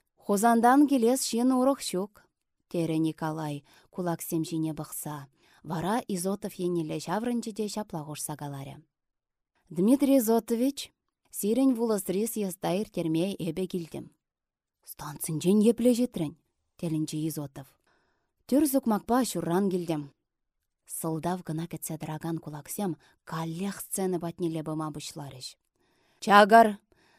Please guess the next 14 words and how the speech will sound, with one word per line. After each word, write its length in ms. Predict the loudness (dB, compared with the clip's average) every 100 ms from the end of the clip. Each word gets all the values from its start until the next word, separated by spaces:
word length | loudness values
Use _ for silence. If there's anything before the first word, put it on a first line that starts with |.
| -18
сцена 460 | -6 2 4 4 4
патнелле 380 | 4 4 6
ан 180 | 8 8
пырӑр, 300 | 6 2 0 -6 _ _ _ -4
мӗскер 380 | -4 6 10 10
вырӑнтан 400 | 10 8 6 4
тапрантӑр", 640 | 4 2 2 0 -2 -8 -16 _ _ _ -8
тере 340 | -6 -4 -6
Изотов. 440 | -6 -10 -12 -20 _ _ _ _ _ _ _ -10
"Тапранмалла 1000 | -2 -2 4 4 8 10 12 12 12 12
ҫав", 400 | 12 10 8 6 -2 _ _ -6
тере 340 | -2 0 0
хура 320 | -2 -2 -2
сухалли. 640 | -2 -4 -4 -4 -6 -10